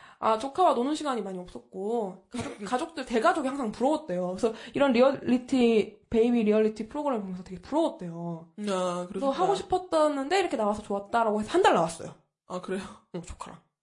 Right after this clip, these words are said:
Speaker 2: 어.
Speaker 1: 또 그 잠깐 나왔는데 엄청 논란을 안고.
Speaker 2: 어.
Speaker 1: 애가 막 그 고은아의 머리를 막 잡아당기는데 그걸 보고서 막 깔깔대는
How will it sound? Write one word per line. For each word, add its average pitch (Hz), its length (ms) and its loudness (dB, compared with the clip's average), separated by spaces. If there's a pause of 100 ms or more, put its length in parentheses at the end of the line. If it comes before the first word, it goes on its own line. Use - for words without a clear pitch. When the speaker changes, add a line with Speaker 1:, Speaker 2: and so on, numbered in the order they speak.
(120)
Speaker 2:
어. - 100 -12
Speaker 1:
또 - 80 -6
그 262 180 -2
잠깐 240 320 0
나왔는데 185 300 -4
엄청 185 300 -6
논란을 202 420 4
안고. 175 420 -8 (220)
Speaker 2:
어. 180 160 -6
Speaker 1:
애가 262 200 8
막 208 320 6 (100)
그 180 480 -2
고은아의 247 380 2
머리를 190 240 2
막 175 100 -10
잡아당기는데 202 840 0 (200)
그걸 240 140 0
보고서 196 200 -4
막 170 180 -10
깔깔대는 262 720 0